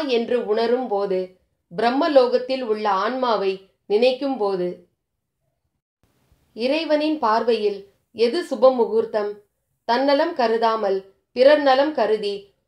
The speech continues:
உதவி செய்யும் தருணம் முழுவதும். சாயி தன் பக்தனுக்கு உதவ தயாராக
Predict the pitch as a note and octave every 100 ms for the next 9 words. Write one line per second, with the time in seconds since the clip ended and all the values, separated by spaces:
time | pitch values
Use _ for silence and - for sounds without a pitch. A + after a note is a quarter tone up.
0 | - A3 C#4+ D#4 D4 A#3+ A3 G#3+ G#3+ G#3
1 | A3 A3+ G#3 G3+ B3 B3+ G3 F3 E3+ _
2 | _ _ _ _ _ _ _ _ _ _
3 | _ _ _ _ _ - A3+ C#4 C#4 G#3
4 | G#3 - - A3 G#3 F#3 G#3 - D#4 C4+
5 | G#3 G3 F#3+ _ _ G#3+ A3+ C#4 D#4+ A3+
6 | A3 A#3+ A#3 A3